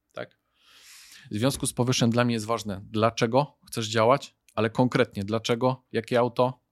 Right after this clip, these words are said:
jak auto, dom, jaki, gdzie chcesz ten dom mieć i tak dalej, bo ja chcę określić,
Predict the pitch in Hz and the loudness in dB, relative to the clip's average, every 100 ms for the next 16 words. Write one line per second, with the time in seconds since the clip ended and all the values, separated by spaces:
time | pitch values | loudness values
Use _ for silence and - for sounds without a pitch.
0 | - 110 113 117 113 123 123 _ 190 98 | -8 -6 -2 -2 0 -2 -2 _ -14 2
1 | 117 123 110 113 - 120 120 _ _ - | 4 4 4 2 2 -2 -4 _ _ -2
2 | 120 - 117 - 113 117 117 123 - - | -2 0 -4 -2 0 2 0 -2 -6 -10
3 | 120 117 120 131 135 - - - - 110 | -8 0 2 2 -2 -16 -20 -20 -4 2
4 | 113 123 - 131 113 - 127 - 117 | 4 2 2 0 -2 -2 -2 -2 -6